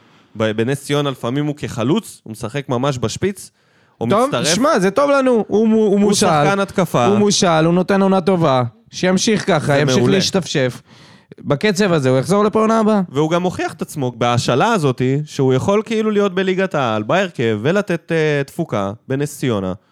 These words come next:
Speaker 2: כן.
Speaker 1: אתה יודע, בכל זאת, הוא
Speaker 2: אתה
Speaker 1: הגיע
Speaker 2: יודע, עוד
Speaker 1: מהלאומית,
Speaker 2: הפעם,
Speaker 1: הוא לא
Speaker 2: עוד
Speaker 1: שיחק
Speaker 2: הפעם,
Speaker 1: עדיין
Speaker 2: אה,
Speaker 1: ברמות האלה.
Speaker 2: קבוצה, אה, אה, קבוצה תחתית וכאלה, אתה יודע, צריך, אה,
Speaker 1: אחלה
Speaker 2: לזכור את זה.
Speaker 1: מדרגה,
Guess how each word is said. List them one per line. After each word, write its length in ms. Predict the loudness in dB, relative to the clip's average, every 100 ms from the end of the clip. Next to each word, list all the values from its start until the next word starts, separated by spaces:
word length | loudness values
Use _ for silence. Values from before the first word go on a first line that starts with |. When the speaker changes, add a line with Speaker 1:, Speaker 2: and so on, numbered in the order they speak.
| _ _ _ _ _ -12
Speaker 2:
כן. 100 | -4
Speaker 1:
אתה 60 |
יודע, 160 | 0 2
בכל 260 | 2 0 0
זאת, 160 | -2
הוא 60 | -2
Speaker 2:
אתה 60 |
Speaker 1:
הגיע 160 | 0 0
Speaker 2:
יודע, 120 | 2
עוד 60 | 2
Speaker 1:
מהלאומית, 280 | 2 2 2
Speaker 2:
הפעם, 160 | 2
Speaker 1:
הוא 80 | 2
לא 80 | 2
Speaker 2:
עוד 60 | 2
Speaker 1:
שיחק 120 | 2
Speaker 2:
הפעם, 180 | 2 2
Speaker 1:
עדיין 260 | 2 2 2
Speaker 2:
אה, 400 | 2 2 0 0
Speaker 1:
ברמות 300 | 0 0 0
האלה. 300 | 0 -2 -4
Speaker 2:
קבוצה, 640 | -4 -4 0 2 4 4 2
אה, 20 | 2 2 0 0 0 0 0 0
אה, 100 | -2
קבוצה 280 | 0 -2 -2
תחתית 540 | -4 -4 -2 0 0 -2
וכאלה, 400 | -4 -2 0 -2
אתה 140 | -4
יודע, 180 | -4 -4
צריך, 380 | -4 -8 -6 -2
אה, 280 | 0 2 2
Speaker 1:
אחלה 200 | 2 2
Speaker 2:
לזכור 300 | 4 4 2
את 60 |
זה. 60 | 2
Speaker 1:
מדרגה, 220 | 2 0